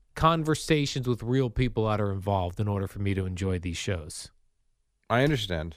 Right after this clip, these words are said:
Speaker 2: So was this be a Saturday afternoon
Speaker 1: I might
Speaker 2: viewing
Speaker 1: watch
Speaker 2: for you?
Speaker 1: that. I might watch that.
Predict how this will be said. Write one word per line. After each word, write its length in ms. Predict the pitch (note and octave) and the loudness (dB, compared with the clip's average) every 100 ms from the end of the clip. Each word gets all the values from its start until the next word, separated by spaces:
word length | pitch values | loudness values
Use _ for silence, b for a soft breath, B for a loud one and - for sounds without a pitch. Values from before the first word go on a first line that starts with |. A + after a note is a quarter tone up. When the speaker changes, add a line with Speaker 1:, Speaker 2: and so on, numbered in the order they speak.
| _ | _
Speaker 2:
So 220 | - A2+ A2 | 0 4 6
was 160 | G#2 | 6
this 140 | F#2+ - | 4 4
be 140 | G#2 | 2
a 60 | F#2 | 2
Saturday 400 | G#2+ G2+ G#2 G#2 | 4 4 4 2
afternoon 520 | - A2 A2+ A#2+ G2+ | 2 2 4 2 0
Speaker 1:
I 100 | G#3 | 0
might 100 | A3+ | 4
Speaker 2:
viewing 140 | D3+ G#2+ | 4 4
Speaker 1:
watch 100 | F2+ | 4
Speaker 2:
for 80 | C#3 | 2
you? 200 | C#3 C#3 | 4 2
Speaker 1:
that. 100 | G#2 _ _ _ F#3+ | -2 _ _ _ -4
I 80 | |
might 180 | E3 G#2 | -2 -2
watch 300 | F2+ D2+ - | -2 -6 -8
that. 220 | D#2+ D#2+ | -12 -12